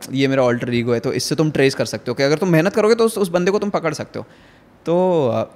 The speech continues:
वो एक मर्डर करता है, और उस टाइम तक ये कम्युनिटी और पुलिस मिलके उस बंदे को पकड़ लेते हैं। मेरे फ्रेंड था जिसने देखा था, उसने कहा था कि मेरे को बहुत ख़राब लगा कि अगर ये थोड़े और मर्डर करता,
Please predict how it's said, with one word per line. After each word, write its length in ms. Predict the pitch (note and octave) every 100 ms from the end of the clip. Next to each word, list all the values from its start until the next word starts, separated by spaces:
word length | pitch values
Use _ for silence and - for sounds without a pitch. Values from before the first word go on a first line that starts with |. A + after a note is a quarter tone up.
| -
वो 160 | D#3 D#3
एक 220 | F3+ G3+
मर्डर 200 | F#3 F#3+
करता 240 | E3 B2+
है, 60 | G#3
और 320 | - D#3 -
उस 140 | D#3+ -
टाइम 140 | D#3+
तक 140 | E3+ C#3+
ये 120 | C3+
कम्युनिटी 480 | - C#3+ C#3+ D#3+ A3+
और 280 | - B2+ D#3+
पुलिस 320 | D#3 D3+ D#3+
मिलके 180 | C#3+ F#3+
उस 80 |
बंदे 200 | D3+ C3
को 80 | C#3+
पकड़ 260 | E3+ A2 G#2
लेते 200 | A2 -
हैं। 80 | A2+ - _ - - -
मेरे 220 | E3 D#3+ -
फ्रेंड 360 | - D#3+ F3
था 40 | D3+
जिसने 260 | D#3 D#3+
देखा 180 | D3 D3
था, 100 | E3+
उसने 200 | E3 E3
कहा 100 | D3+
था 80 | D#3+
कि 100 | D#3
मेरे 100 | D#3
को 100 | D3+
बहुत 200 | A#2 A#2+
ख़राब 300 | - A#2 C3
लगा 180 | C3 C3
कि 260 | D3+ D3+ - - - - -
अगर 160 | C3+
ये 60 | C#3
थोड़े 200 | D3+ C#3
और 300 | A2 A2 A#2
मर्डर 300 | A2 A2 C3
करता, 480 | A2+ - A2+ G#2